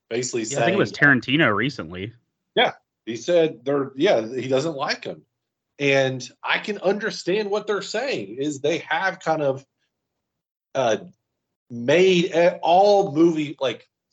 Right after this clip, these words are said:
Speaker 1: it's kind of made us all juvenile in a way. That's kind of the best way I can describe it. It's, like, preconditioned us to now just want juvenile films.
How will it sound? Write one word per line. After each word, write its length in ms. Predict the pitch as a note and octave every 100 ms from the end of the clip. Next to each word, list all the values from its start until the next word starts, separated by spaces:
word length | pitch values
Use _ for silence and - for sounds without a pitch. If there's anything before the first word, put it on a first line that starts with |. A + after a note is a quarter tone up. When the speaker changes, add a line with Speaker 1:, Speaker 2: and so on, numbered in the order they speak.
| _ -
Speaker 1:
it's 120 | C#3
kind 220 | - G#3+
of 100 | C4+
made 220 | F3+ E3+ F3
us 100 | D#3
all 200 | C#3+ A2
juvenile 540 | A#2+ A#2+ G2+ F2+ E2+
in 60 | E2+
a 60 |
way. 220 | E2 E2+ D2 C#2
That's 200 | G2 G#2
kind 180 | - B2+
of 80 | G2
the 60 | G#2
best 120 | -
way 120 | G2+
I 20 |
can 80 | F2+
describe 400 | F2 - F#2 D#2+ -
it. 80 | -
It's, 200 | A2+ -
like, 240 | B2+ -
preconditioned 800 | - A#3+ - F3 B2+ D3 - G#2
us 360 | E2 - - _ _ _ -
to 140 | D3+
now 300 | C3 D3 E3+
just 360 | E3 D3 - - G#2
want 520 | B2+ C3 B2 - - _ _ _ _ _ _ -
juvenile 640 | C#3 E3+ D3 B2+ B2 G2
films. 840 | - - A2 D2 C2+ - - -